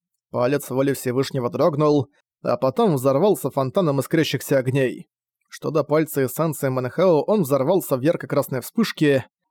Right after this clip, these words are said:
Мириады искрящихся огней, бывшие пальцем воли Всевышнего, неожиданно стали молниями, которые градом обрушились на Манхао.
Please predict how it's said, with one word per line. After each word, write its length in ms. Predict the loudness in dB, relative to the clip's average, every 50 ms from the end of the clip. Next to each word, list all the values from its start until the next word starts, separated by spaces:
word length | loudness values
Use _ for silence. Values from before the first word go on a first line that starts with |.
| _ _
Мириады 420 | -4 -2 0 2 4 4 4 2 2
искрящихся 640 | 0 0 0 -2 -2 0 -2 -4 -4 -2 0 0 0
огней, 440 | 0 2 2 2 4 2 2 0 -4 _ _ _ _ _
бывшие 520 | -8 -4 0 0 0 0 0 -2 -2 0
пальцем 420 | 0 0 0 0 0 -2 -4 -4 -2
воли 180 | 0 0 0
Всевышнего, 800 | -2 -4 -6 -4 -2 -2 -2 -2 0 0 2 2 4 2 2 0 -4 _ _ _ _ _ _ _
неожиданно 680 | -6 -4 -2 0 0 0 0 0 0 0 2 2 0 0
стали 260 | 0 0 2 2 2
молниями, 640 | 2 2 2 4 4 4 4 4 2 2 2 0
которые 340 | 0 -2 -2 0 0 0 0
градом 380 | 2 2 0 2 2 2 0 0
обрушились 480 | 0 0 -2 -2 0 0 -2 0 0
на 80 | 0 0
Манхао. 720 | 0 0 0 0 2 2 4 4 2 0 -2 -4 -8 -14